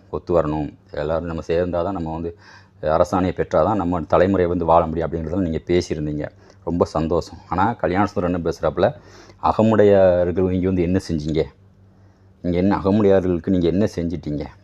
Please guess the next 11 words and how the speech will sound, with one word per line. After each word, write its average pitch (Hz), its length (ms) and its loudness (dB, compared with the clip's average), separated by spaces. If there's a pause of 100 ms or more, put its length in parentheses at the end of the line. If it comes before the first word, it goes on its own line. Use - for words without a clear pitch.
(120)
நீங்க 85 260 -2
கல்லறு 87 200 4
மரம் 80 240 4
வரும்," 73 180 -2
அப்படின்னு 78 280 -2
பேசுறாப்புல. 73 400 0 (680)
உங்களையும் 92 320 2
என்னையும் 92 200 2
சேர்த்து 90 280 -2
தானே 87 200 -4
பேசுறாப்புல. 80 580 -4